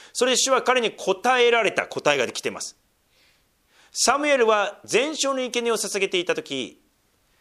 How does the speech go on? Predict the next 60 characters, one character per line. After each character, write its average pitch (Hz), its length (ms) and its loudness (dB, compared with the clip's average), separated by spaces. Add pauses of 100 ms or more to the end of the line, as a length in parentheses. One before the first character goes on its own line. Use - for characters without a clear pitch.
(100)
ペ 214 120 2
リ 269 120 0
シ 277 60 -2
テ 277 60 -4
人 254 120 -4
が 208 80 2
イ 180 60 0
ス 233 160 -4
ラ 254 80 2
エ 247 40 2
ル 233 60 -2
と 196 60 0
戦 185 280 -2
お 196 40 4
う 190 40 0
と 180 80 -6
し - 140 -2
て 139 60 -12
近 - 160 0
づ 196 140 0
い 190 40 -4
て 180 80 -6
き - 60 -10
た 170 80 0
時、 151 320 -8 (220)
主 - 320 2
は 392 220 4
そ 214 180 2
の 165 120 4
日、 - 300 -6 (540)
ペ 147 100 -2
リ 151 100 2
シ - 60 -2
テ 151 60 -2
人 135 160 -4
の 120 80 -4
上 127 100 0
に 139 180 -6
大 151 200 0
き 139 100 -10
な 120 80 -2
雷 123 220 0
鳴 123 200 -2
を 139 60 -4
轟 117 240 -6
か 104 120 -6
せ、 113 340 -6 (260)
彼 151 180 0
ら 131 80 2
を 107 100 -2
か - 340 -2
き 202 180 -2
乱 196 260 0
し - 80 -4
た 139 120 -2
の 113 100 -4
で、 127 400 0 (300)
彼 156 180 2
ら 139 80 2
は 139 160 0